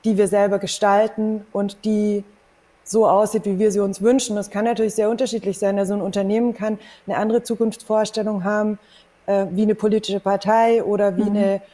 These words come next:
Speaker 1: ähm, eine bestimmte Region, die sich für nachhaltigen Tourismus aufstellen möchte oder was auch immer. Aber wenn all diese einzelnen Akteure in der Lage sind, eine kraftvolle Vision zu entwickeln von der Zukunft, dann können wir auch in Dialog gehen und können irgendwie schauen, so,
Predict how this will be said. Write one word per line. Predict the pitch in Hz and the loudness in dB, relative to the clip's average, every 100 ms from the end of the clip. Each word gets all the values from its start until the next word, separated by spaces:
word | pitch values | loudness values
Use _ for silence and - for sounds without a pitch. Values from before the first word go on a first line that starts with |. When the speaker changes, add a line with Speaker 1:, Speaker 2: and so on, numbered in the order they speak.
| _ _ _ - | _ _ _ -4
Speaker 1:
ähm, | 196 190 190 185 190 185 - | 0 0 0 -2 -4 -6 -4
eine | 196 | -4
bestimmte | 196 202 208 190 | -2 -2 0 0
Region, | 214 247 254 240 | 2 4 4 4
die | 226 | 2
sich | 190 214 - - | 0 0 -2 -8
für | 208 | -4
nachhaltigen | 208 190 214 214 220 | -2 0 -2 -2 -2
Tourismus | 240 247 240 208 | 0 0 0 -2
aufstellen | 196 202 - 208 202 | -2 -4 -2 -2 0
möchte | 202 - 202 | -2 -2 -2
oder | 196 | 0
was | 196 202 | 0 -2
auch | - | -4
immer. | 214 214 202 - - - _ | 0 0 -2 -8 -20 -20 _
Aber | 196 208 220 226 220 - _ - | 0 2 4 4 2 -4 _ 0
wenn | 208 202 208 196 _ _ | 2 4 0 -6 _ _
all | - 214 | 0 2
diese | 214 190 | 4 2
einzelnen | 202 208 208 175 | 2 0 -2 -2
Akteure | 180 - 233 254 214 202 | -6 0 4 4 4 0
in | 202 | 0
der | 202 | 2
Lage | 196 196 214 196 | 4 4 2 0
sind, | 202 214 208 | -2 -2 -4
eine | 190 | -10
kraftvolle | - 202 190 - 196 185 | -6 -6 -4 -4 -2 -2
Vision | 175 233 262 | 0 2 4
zu | 254 | 2
entwickeln | 208 180 196 196 180 | -4 -4 -4 -4 -6
von | 196 | -6
der | 190 | -6
Zukunft, | - 269 - 202 - | -2 -4 -2 -6 -4
dann | 190 | -2
können | 202 202 | 0 2
wir | 190 | 2
auch | 196 | 0
in | |
Dialog | 190 190 190 226 | 0 2 4 2
gehen | - 202 | 0 -2
und | 190 | -2
können | 185 190 | -4 -4
irgendwie | 185 185 185 | -4 -6 -6
schauen, | 190 196 190 | -4 -4 -2
so, | 196 | -4